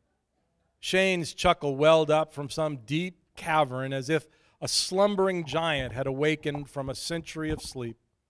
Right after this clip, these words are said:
and finally caught on to the joke he'd heard a hundred years earlier.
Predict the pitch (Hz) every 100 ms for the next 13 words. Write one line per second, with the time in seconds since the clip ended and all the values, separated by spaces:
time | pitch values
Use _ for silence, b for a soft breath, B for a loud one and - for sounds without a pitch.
0 | _ _ _ _ _ _ _ 117 - 143
1 | 165 165 - 156 151 151 151 151 143 139
2 | 120 127 147 147 - 147 117 139 139 139
3 | 120 131 143 139 127 127 127 117 113 110
4 | 110